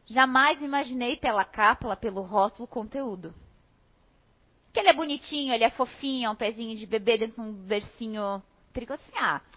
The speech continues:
vai falar sobre reencarnação, né? Pensei. São várias histórias de abortos,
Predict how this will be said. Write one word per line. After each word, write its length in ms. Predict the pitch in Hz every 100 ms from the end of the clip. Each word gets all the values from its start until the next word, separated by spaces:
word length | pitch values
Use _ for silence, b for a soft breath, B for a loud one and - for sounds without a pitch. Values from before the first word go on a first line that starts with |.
| b b b b -
vai 240 | 262 285
falar 460 | - 302 254 220 247 -
sobre 240 | 277 359
reencarnação, 880 | 269 220 208 196 370 - 320 370 269
né? 260 | 214 247 269
Pensei. 560 | 254 254 - 220 127 - _ _ _ _ _ b b b b - -
São 180 | 330
várias 440 | 269 311 359 339 277
histórias 680 | 269 - 269 262 262 220 208 - _ _ _ 190
de 160 | 208
abortos, 640 | 254 220 208 202 - 262